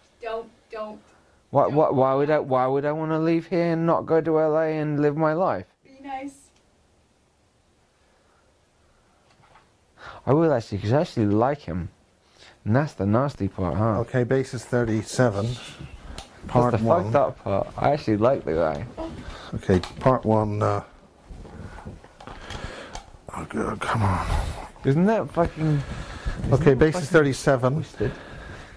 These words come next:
Speaker 2: I actually like that.
Speaker 3: Let's see if that sits.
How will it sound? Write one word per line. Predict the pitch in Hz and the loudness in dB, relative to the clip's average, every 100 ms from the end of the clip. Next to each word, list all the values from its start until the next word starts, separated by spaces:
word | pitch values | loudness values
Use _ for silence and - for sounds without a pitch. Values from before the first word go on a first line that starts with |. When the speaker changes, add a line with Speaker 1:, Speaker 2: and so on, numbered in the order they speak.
| - - - - | -20 -20 -18 -2
Speaker 2:
I | 123 | 0
actually | 135 165 120 | 0 0 2
like | 101 143 170 - | 2 0 -2 -6
that. | 50 - - - - - - - - - | -6 -6 -12 -16 -14 -14 -18 -20 -20 -8
Speaker 3:
Let's | 123 | -8
see | - | -2
if | 113 | -2
that | - - | -2 -8
sits. | - - 120 - - | -6 -4 -4 -6 -16